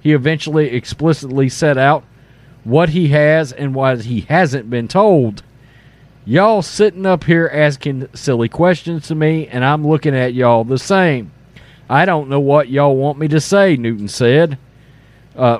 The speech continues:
via the Boston Herald. You know, you know that. You know he hasn't said that, so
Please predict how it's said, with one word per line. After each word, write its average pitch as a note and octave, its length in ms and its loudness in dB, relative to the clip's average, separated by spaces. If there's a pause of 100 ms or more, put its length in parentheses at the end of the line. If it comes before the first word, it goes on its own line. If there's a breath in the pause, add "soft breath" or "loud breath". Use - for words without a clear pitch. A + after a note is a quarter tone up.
via B2+ 520 0
the B2 160 -4
Boston F#2 440 -2
Herald. G2+ 420 -4 (460 soft breath)
You A3+ 160 -2
know, D#3 460 2 (180)
you G#3+ 180 -6
know C#3+ 280 2
that. A2+ 380 2 (440 soft breath)
You E3 160 -2
know F3+ 240 2
he E3 220 4
hasn't C3+ 360 -2
said A2+ 280 -2
that, A#2+ 320 0
so D#3+ 460 2